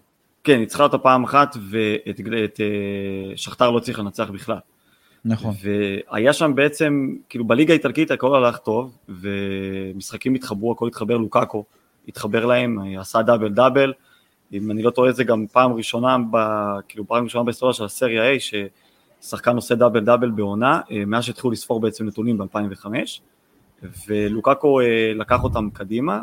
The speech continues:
Speaker 1: אז מה עבד בליגה האיטלקית שלא עבד בליגת האלופות? כי בליגה האיטלקית זה עבד יופי.
Speaker 2: אמ, אינטר,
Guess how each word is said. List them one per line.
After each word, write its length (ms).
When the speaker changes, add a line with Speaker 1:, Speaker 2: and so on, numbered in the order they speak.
Speaker 1:
אז 140
מה 280
עבד 260
בליגה 260
האיטלקית 440
שלא 200
עבד 220
בליגת 300
האלופות? 420
כי 120
בליגה 240
האיטלקית 320
זה 100
עבד 220
יופי. 240
Speaker 2:
אמ, 60
אינטר, 420